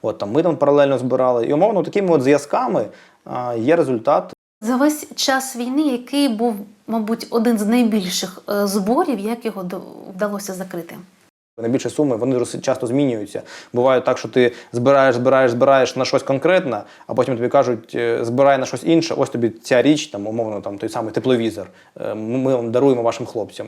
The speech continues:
Speaker 1: І ти такий, "Окей", і та сума, яку ти збирав на тепловізор, тепер вона вже пішла на рюкзаки. Тому це така мішаніна, якби, ця, ну, волонтерська діяльність, вона дуже творча.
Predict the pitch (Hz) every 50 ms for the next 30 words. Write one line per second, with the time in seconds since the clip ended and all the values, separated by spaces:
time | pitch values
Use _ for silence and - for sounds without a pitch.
0 | - - 135 110 139 127 117 123 - 117 120 - - - _ - 123 113 - -
1 | 170 180 190 185 - - 151 135 - - 160 156 147 131 120 147 - 131 123 123
2 | 143 143 135 123 - 131 120 131 - 117 123 131 156 214 247 247 247 233 240 -
3 | - _ - 127 156 185 175 147 151 143 127 123 - 117 - 170 156 131 151 156
4 | 156 127 113 120 - - 98 87 - - _ _ - 147 151 165 165 147 - -
5 | 139 143 123 143 143 143 - 170 170 196 226 220 170 143 123 127 120 117 107 -
6 | - - - - - - _ _ - - 143 143 143 131 139 143 120 131 143 185
7 | 170 165 147 - - - 131 143 170 175 170 151 127 - - 135 139 143 135 120
8 | 143 151 135 131 123 127 - 139 151 175 185 185 185 - 123 110